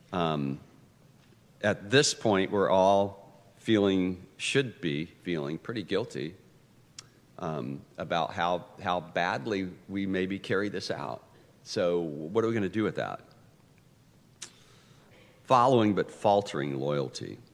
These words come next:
Verse thirty-six, Simon Peter said to him, "Lord, where are you going?"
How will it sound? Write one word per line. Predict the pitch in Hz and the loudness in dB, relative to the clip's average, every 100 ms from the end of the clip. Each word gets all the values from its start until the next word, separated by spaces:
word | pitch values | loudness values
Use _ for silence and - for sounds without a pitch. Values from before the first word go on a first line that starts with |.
| _ - | _ -8
Verse | 85 - | -6 -4
thirty-six, | - 73 - 67 - - | -4 -4 -4 -6 -4 -2
Simon | 98 98 78 | 0 0 0
Peter | 107 78 | 0 -2
said | - 82 | 0 -2
to | 85 | 0
him, | 78 | -2
"Lord, | 78 85 87 78 73 - - - - _ _ | -2 2 2 2 -4 -18 -20 -20 -20 _ _
where | 92 95 | 2 2
are | |
you | 90 | 2
going?" | 71 90 92 98 69 | 0 2 4 2 0